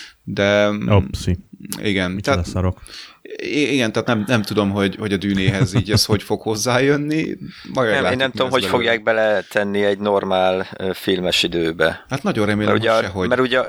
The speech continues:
Speaker 3: mert ugye a régi Dűne is alapból már nagyon hosszú volt.
Speaker 1: Ja, ja, ja. És ki van vágva belőle minden.
Speaker 3: Igen.
Speaker 1: <laughs>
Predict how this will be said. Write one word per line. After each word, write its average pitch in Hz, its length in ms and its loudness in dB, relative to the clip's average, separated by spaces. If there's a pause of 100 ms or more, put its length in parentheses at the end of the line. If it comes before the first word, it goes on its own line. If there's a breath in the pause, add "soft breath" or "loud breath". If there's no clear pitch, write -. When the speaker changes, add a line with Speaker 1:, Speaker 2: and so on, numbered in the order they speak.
Speaker 3:
mert 120 160 0
ugye 131 180 2
a 131 40 2
régi 131 240 0
Dűne 107 280 2
is 95 140 2
alapból 104 460 0
már 110 140 2
nagyon 120 280 0
hosszú 123 400 0
volt. 139 300 2
Speaker 1:
Ja, 95 60 -4
ja, 95 100 -2
ja. 98 300 -6 (580)
És - 100 -12
ki - 100 -8
van 101 140 -2
vágva 95 260 0
belőle 95 200 0
minden. 95 440 -6 (160)
Speaker 3:
Igen. 123 640 2 (140 loud breath)
Speaker 1:
<laughs> - 240 -16